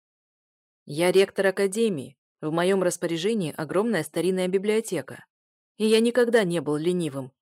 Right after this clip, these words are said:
если речь шла об учёбе. Поверьте, Ваше Величество, на слово я своему зверю не поверил бы». «Арр!» слышу оскорблённая.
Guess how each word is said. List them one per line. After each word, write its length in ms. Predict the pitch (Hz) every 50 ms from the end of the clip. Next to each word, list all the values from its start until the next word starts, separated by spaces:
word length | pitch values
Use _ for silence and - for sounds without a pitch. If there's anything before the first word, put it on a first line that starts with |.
| _ _ _
если 320 | 170 160 151 - - 165
речь 260 | 170 190 226 226 -
шла 240 | - 160 165 160 151
об 120 | 151 165
учёбе. 460 | 196 190 - 190 165 135 - - - _ _ _ _ _ _ _ _ _ _ _ _
Поверьте, 420 | 214 220 214 262 269 - - 160
Ваше 220 | 143 147 - - 151
Величество, 640 | 151 147 147 139 - 139 - - 147 143 139 143 _ _ _ _ _ _ -
на 180 | 196 196 202
слово 280 | 196 - - 285 311 285
я 200 | 240 190 202 233
своему 320 | - - 240 226 214 220
зверю 320 | 202 180 156 175 180 180 185
не 100 | 190 196
поверил 480 | 196 233 240 226 190 160 143 139 135
бы». 220 | 135 135 135 143 - _ _ _ _ _ _ _ _ _ _ _ _ _ _
«Арр!» 640 | - 139 135 139 165 208 233 226 - - - 165 - _ _ _ _ _ _
слышу 400 | _ - - 202 180 - - 160
оскорблённая. 800 | 156 - - - 190 185 180 180 165 147 139 139 135 156 - _